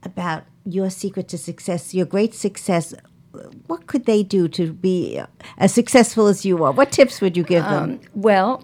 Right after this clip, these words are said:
Speaker 2: unbridled enthusiasm and belief in yourself.
Speaker 1: Mm.
Speaker 2: Um, pick your path, but don't be married to your path.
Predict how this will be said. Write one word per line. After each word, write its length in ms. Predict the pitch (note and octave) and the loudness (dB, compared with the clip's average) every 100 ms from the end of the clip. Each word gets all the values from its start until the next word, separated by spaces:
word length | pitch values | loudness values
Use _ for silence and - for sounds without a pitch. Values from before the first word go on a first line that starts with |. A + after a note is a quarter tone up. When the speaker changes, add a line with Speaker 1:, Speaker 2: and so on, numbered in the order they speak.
| - | 0
Speaker 2:
unbridled 680 | A3 C#4 C4 G#3+ G#3+ G#3 G3+ | 2 2 0 -2 -2 -4 -4
enthusiasm 1120 | F3 F#3 F#3 F3+ F3+ F#3 F3+ F#3 - G#3+ B3 - | -8 -8 -8 -8 -8 -8 -8 -12 -10 -6 -6 -6
and 180 | F3 E3+ | -8 -4
belief 380 | E3+ E3+ F3+ | -4 -4 -6
in 100 | F3+ | -6
yourself. 640 | D#3+ E3 - D#3 D3 A#3 _ F#3 | -6 -8 -12 -12 -10 -12 _ -8
Speaker 1:
Mm. 440 | E3 G#3 G#3+ F3+ | -4 -2 -4 -2
Speaker 2:
Um, 640 | D#3+ E3 D#3+ F3 D#3 - - _ _ | -2 -2 -2 -4 -6 -10 -20 _ _
pick 320 | - A#3 A#3 | -2 -2 0
your 100 | B3 | -8
path, 640 | A#3 - E3+ D#3 B3+ - _ _ _ _ - | -8 -10 -8 -8 -10 -14 _ _ _ _ -12
but 140 | F3 | -10
don't 160 | F3+ F3+ | -10 -8
be 100 | E3 | -6
married 420 | D#3+ D#3+ E3+ E3 | -4 -4 -6 -8
to 120 | D#3+ | -12
your 160 | D#3 D3 | -10 -12
path. 580 | - C#3+ D3+ D#4+ _ | -12 -10 -10 -12 _